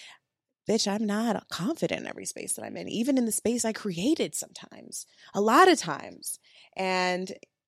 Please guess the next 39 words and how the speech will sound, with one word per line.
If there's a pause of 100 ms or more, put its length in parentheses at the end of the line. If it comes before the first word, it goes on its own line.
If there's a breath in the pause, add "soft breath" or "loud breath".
(180)
having
to
kind
of
get
out
of
the
way (480)
and
not, (200)
I've
been,
like, (140)
literally
<laughs>
envisioning
us
getting, (400 loud breath)
getting
our
makeup
done,
like,
going
on
set. (220 soft breath)
There's
cameras,
like, (140)
everywhere. (380 soft breath)
And
a
stranger
bitch
is
asking
me
questions.